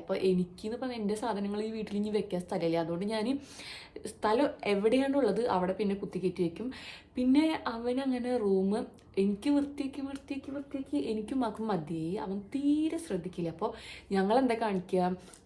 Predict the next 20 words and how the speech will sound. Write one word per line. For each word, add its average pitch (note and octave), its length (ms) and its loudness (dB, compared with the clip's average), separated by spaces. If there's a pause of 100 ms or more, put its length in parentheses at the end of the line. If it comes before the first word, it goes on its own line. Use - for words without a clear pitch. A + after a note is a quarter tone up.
(200)
ഉണ-, F#3 200 2
ഏ, F#3 40 6 (240)
ഉണങ്ങിയിട്ടുള്ള F#3 540 2
തുണികളൊക്കെ F3+ 420 2 (120)
ഇവിടെ E3+ 200 -2
കൊണ്ടുവന്നിടും. E3+ 420 0 (320)
അതുപോലെ F#3 380 2
മടക്കി F3+ 340 0
വെച്ചിട്ടുള്ള F#3 500 -2
തുണികൾ F3 360 2
കുറച്ച് G3 260 -4 (160)
<laughs> - 160 -6
ഇവിടെ G3+ 260 0
കൊണ്ടുവന്നിടും. F#3 440 -2 (420)
അപ്പൊ - 140 -2 (160)
ഇത് C#4+ 120 -2 (120)
മൊത്തത്തിൽ A#3 440 -2 (140)
പറഞ്ഞാൽ G3+ 480 -2
ഇപ്പൊ F#3+ 160 -4
ഒരു G#3+ 120 4